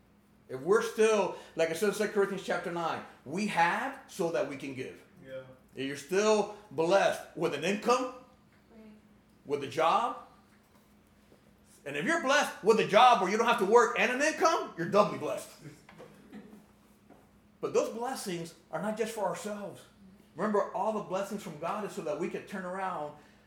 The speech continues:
Speaker 1: and bless others. Let's share what we have with those that don't. Let's continue, uh, to give to God however you're used to giving to God.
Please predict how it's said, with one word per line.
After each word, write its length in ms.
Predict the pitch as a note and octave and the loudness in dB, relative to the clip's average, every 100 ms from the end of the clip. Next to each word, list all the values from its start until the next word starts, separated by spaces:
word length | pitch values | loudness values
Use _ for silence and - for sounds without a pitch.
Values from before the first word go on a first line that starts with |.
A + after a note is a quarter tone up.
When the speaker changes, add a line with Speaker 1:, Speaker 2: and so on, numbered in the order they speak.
| - | -14
Speaker 1:
and 140 | C3+ | -10
bless 440 | C3+ D3 D3+ - - _ _ _ - | -4 0 0 -2 -16 _ _ _ -6
others. 280 | C#3 G3+ - - - | -4 -4 -10 -20 -8
Let's 200 | C#3+ E3+ | -4 -4
share 440 | - - G#3+ G#3+ G#3 | -4 -4 -2 0 2
what 160 | G3+ | 0
we 80 | F#3+ | -2
have 460 | F3+ F3+ E3+ C#3 C3 - | -6 -6 -4 -6 -8 -12
with 160 | C#3 C3+ | -8 -2
those 180 | D#3 D#3+ | -2 -2
that 160 | C3 B2 | -4 -2
don't. 300 | D#3 E3 E3 - - | -2 -2 -6 -14 -10
Let's 140 | C#3 | -10
continue, 760 | - C#3 A#2+ G3+ F#3+ F3+ E3 C3+ - - | -8 -14 -4 0 0 0 -6 -8 -14 -8
uh, 280 | A#2+ A2 - | -4 -4 -6
to 140 | - | -12
give 300 | C3+ D3+ E3+ | -8 -4 -2
to 60 | E3+ | -4
God 400 | C#3+ D#3+ D3+ - | -4 0 0 0
however 280 | C3 D3 C#3+ | 0 0 -2
you're 220 | C#3+ C#3 | -8 -8
used 220 | D#3+ E3+ | -6 -6
to 60 | - | -8
giving 360 | A#2+ C3 A2 F2 - _ _ - - | -6 -6 -6 -16 -20 _ _ -20 -16
to 120 | - | -12
God. 200 | A#2+ A2+ | -8 -8